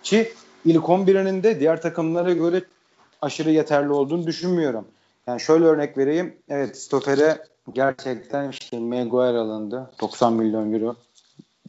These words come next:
Yani iyi bir para verildi. E, bakıyorum şimdi karşılaştırma yapıyorum. Yani Maguire'ı hangi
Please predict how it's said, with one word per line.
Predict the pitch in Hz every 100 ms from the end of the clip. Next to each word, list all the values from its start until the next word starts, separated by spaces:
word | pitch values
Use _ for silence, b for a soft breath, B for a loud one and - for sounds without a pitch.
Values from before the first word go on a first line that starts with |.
| _ -
Yani | 98 110
iyi | 139
bir | 131
para | 127 131
verildi. | 113 107 110 143 165 _ b b b b -
E, | 120
bakıyorum | 117 151 151 151
şimdi | - 135 143
karşılaştırma | - 120 110 123 113 - 127 139
yapıyorum. | 143 - 131 135 143 _ b b b b b b b -
Yani | 120 117 110 110
Maguire'ı | 120 120 127 135 135 135 143 156 -
hangi | - 156 160 139 156 -